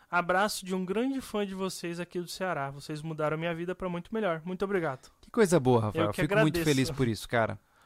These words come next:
Speaker 1: O Guilherme Cover também mandou pix pra nós, mas não mandou mensagem.
Speaker 2: Valeu, Guilherme.
Speaker 1: E o André S-, da Silva. "Senhores, pode me dar dicas de onde achar terrenos em Santa Catarina? Principalmente em Antônio Carlos,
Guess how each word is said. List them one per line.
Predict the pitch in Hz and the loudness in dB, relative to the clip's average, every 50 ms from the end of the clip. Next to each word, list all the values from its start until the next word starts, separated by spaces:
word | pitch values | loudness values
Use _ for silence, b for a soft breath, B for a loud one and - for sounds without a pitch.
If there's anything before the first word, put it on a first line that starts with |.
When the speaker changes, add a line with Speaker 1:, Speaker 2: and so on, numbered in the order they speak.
| b b | b b
Speaker 1:
O | b 156 | b -6
Guilherme | 151 160 160 156 165 160 | -2 0 0 0 0 -2
Cover | 156 - 185 190 180 180 170 | -2 -2 -2 0 0 -2 -2
também | 175 165 160 160 | -2 -4 -4 -2
mandou | 160 160 160 156 151 | -2 -2 -2 -4 -4
pix | - - 147 147 - - | -6 -8 -12 -12 -10 -10
pra | - 180 185 | -8 -6 -4
nós, | 185 185 190 | -4 -4 -4
mas | 180 175 160 | -4 -4 -6
não | 156 156 | -6 -6
mandou | 156 151 151 | -6 -6 -8
mensagem. | 151 160 175 180 - 208 208 202 196 202 | -8 -10 -10 -6 -4 -4 -4 -4 -4 -4
Speaker 2:
Valeu, | 113 101 120 120 120 131 143 143 | 0 2 2 4 6 6 4 4
Guilherme. | 131 143 156 175 175 160 135 113 107 98 - | 4 4 4 6 6 4 2 0 -4 -8 -10
Speaker 1:
E | - 165 | -8 -6
o | 170 180 | -4 -2
André | 190 185 175 190 208 | -2 -2 0 0 0
S-, | 220 214 - - - - - - - | 0 -2 -4 -8 -10 -10 -10 -10 -2
da | 170 196 202 | 2 2 2
Silva. | - - - - 220 208 180 147 147 139 131 | 2 0 -4 -4 -2 -4 -4 -4 -6 -8 -8
"Senhores, | - - - 220 233 226 208 170 156 - - | -8 -6 -2 0 0 2 0 0 -2 -6 -6
pode | - 202 214 202 | -6 -6 -6 -4
me | 214 220 | -4 -2
dar | 208 208 196 180 | 0 0 0 0
dicas | 160 160 190 190 - - 185 170 160 | -2 -8 -12 -12 -10 -10 -8 -8 -6
de | 175 | -6
onde | 180 180 | -4 -4
achar | 175 - - 185 175 | -6 -6 -6 -8 -6
terrenos | - - 180 151 151 190 226 247 240 202 202 | -6 -6 -6 -4 -4 -4 -4 -4 -4 -4 -6
em | 202 | -8
Santa | - - 190 175 175 | -8 -6 -8 -8 -6
Catarina? | 160 156 151 - 151 156 170 175 160 147 - | -8 -8 -8 -8 -8 -6 -6 -6 -8 -10 -12
Principalmente | - 190 185 - - 220 214 226 247 233 - | -12 -14 -12 -8 -4 -2 0 0 -2 0 0
em | 262 | 0
Antônio | 240 226 - 233 220 208 | 0 2 2 2 0 0
Carlos, | - - 190 180 170 160 147 - - | 0 0 0 0 0 -2 -6 -10 -14